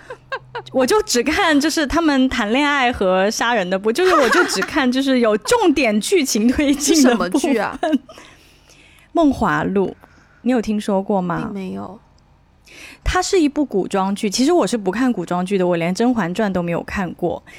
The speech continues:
Speaker 1: 然后我知道这部剧最近很红，很风靡，《大江南北》，但是我就一直没有兴趣看。直到礼拜三下午有一个朋友来我家，就是疯狂地给我安利这部剧啊，说，“啊，好，反正也没事干，那我们就看一看。”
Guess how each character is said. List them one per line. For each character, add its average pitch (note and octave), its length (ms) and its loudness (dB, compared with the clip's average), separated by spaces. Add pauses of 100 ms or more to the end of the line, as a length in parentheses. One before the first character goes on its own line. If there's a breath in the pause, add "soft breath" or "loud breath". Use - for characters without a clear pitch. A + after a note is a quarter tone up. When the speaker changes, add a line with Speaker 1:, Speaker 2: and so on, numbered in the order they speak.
(180 loud breath)
Speaker 1:
然 A3 120 -2
后 D4+ 140 2
我 A3 100 4
知 C4 140 -2
道 F#4 100 2
这 E4+ 140 -2
部 D#4 140 0
剧 D#4+ 160 0
最 D#4 120 0
近 C#4+ 160 4
很 G#3+ 240 -4
红， D#3 300 -6
很 F#3 160 -6
风 A3+ 280 0
靡， E3 300 0
《大 G#3+ 200 -2
江 G#3 200 -4
南 E3+ 240 -4
北》， E3+ 140 -2
但 B3 120 0
是 C4 80 2
我 F#3+ 120 2
就 G3+ 100 -2
一 G#3+ 160 0
直 F3 240 -6
没 F3+ 140 -4
有 F3 140 -2
兴 G#3 240 -4
趣 G3+ 180 -6
看。 F#3 340 -4 (400 loud breath)
直 G3 280 -4
到 D4+ 240 2
礼 F#3 100 -2
拜 A#3 220 -2
三 A3 500 -2
下 A#3 260 -2
午 F#3+ 140 0
有 F3 160 0
一 E3+ 40 -4
个 - 60 -6
朋 - 200 -6
友 G3 100 -2
来 F3 160 0
我 E3 140 0
家， F3 280 -4
就 G3+ 140 -6
是 G3 140 -8
疯 C#4+ 240 2
狂 A#3+ 160 2
地 G#3 60 -2
给 G#3+ 100 0
我 G#3 60 2
安 G#3+ 220 0
利 A#3 80 2
这 A3 140 -2
部 G#3 140 -4
剧 A3 180 -2
啊， G3 100 0
说 G3 160 -4
，“啊， G#3 240 0
好， F3+ 220 -4
反 E3 160 -10
正 F#3+ 60 -6
也 F#3+ 60 -4
没 E3+ 120 -6
事 G3 160 -6
干， F#3+ 180 -4
那 F#3+ 60 -6
我 - 20 -6
们 E3 80 -10
就 F#3 80 -6
看 F#3 220 -6
一 E3+ 60 -10
看。” F#3 200 -6